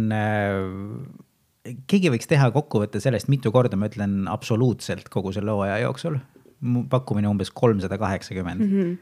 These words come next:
Speaker 2: Ma tegin meie esimese, äh, sellega, esimese osaga mingi, üritasin kokku lugeda, palju mina oma parasid sõnu veel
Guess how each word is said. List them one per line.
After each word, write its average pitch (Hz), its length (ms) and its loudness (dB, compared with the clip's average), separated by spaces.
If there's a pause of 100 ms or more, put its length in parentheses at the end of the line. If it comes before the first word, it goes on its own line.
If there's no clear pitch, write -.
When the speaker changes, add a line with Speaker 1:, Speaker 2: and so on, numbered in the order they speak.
(260)
Speaker 2:
Ma 185 100 0
tegin 180 240 4
meie 170 240 2
esimese, 165 480 0
äh, 165 560 -4
sellega, 147 600 -8 (760)
esimese 180 480 0
osaga 165 320 -4
mingi, 165 400 -4 (1700)
üritasin 180 340 -6
kokku 190 300 -4
lugeda, 170 400 -4
palju 175 240 -4
mina 170 240 0
oma 160 160 -2
parasid 160 560 -6
sõnu 151 300 -4
veel 147 180 -6